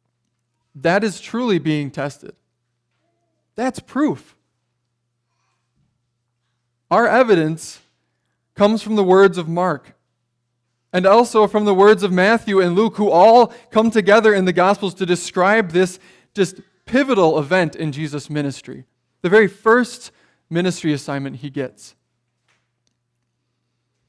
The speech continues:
First of all, we talked about those ridiculous conditions that he's being tempted in, right? Tested in every way. And then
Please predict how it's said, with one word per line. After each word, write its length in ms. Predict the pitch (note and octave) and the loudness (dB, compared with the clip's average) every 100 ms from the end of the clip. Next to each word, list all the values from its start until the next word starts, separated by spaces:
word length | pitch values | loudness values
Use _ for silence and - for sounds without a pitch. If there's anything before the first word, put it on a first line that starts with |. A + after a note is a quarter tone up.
| _ _ _ _ _ _ | _ _ _ _ _ _
First 340 | - A3+ A#3 | 2 2 2
of 80 | E3 | -6
all, 340 | C3+ C3 - - | -6 -10 -12 -8
we 140 | F#3 | -6
talked 320 | F#3 F#3+ F#3+ F#3 | -2 -2 0 -2
about 260 | D3 D3 | -2 -2
those 200 | D#3+ D3 | -4 -6
ridiculous 840 | D3+ C3+ F3+ F3 D3+ C3+ - - _ - | -8 -2 -4 -2 -6 -8 -12 -20 _ -10
conditions 500 | E3 D3+ D3+ D#3 C3 | -6 -4 -6 -8 -8
that 140 | C3+ | -8
he's 140 | C#3 B2+ | -10 -10
being 280 | D3 C#3 | -8 -8
tempted 360 | B2+ C#3+ C3+ B2+ | -8 -12 -12 -16
in, 120 | C3 | -16
right? 280 | C#3 C#3+ D3 _ _ _ _ _ _ _ _ _ _ _ _ - | -10 -10 -10 _ _ _ _ _ _ _ _ _ _ _ _ -2
Tested 360 | G3 F#3+ G3 | -2 0 -2
in 100 | F3 | -2
every 240 | D#3+ C#3 C#3 | -4 -4 -8
way. 280 | B2+ C#3 C#3 _ _ _ _ _ _ _ _ - | -10 -16 -20 _ _ _ _ _ _ _ _ -6
And 140 | F3+ | -2
then 420 | G3+ B3 G3+ G3 | 2 2 2 -2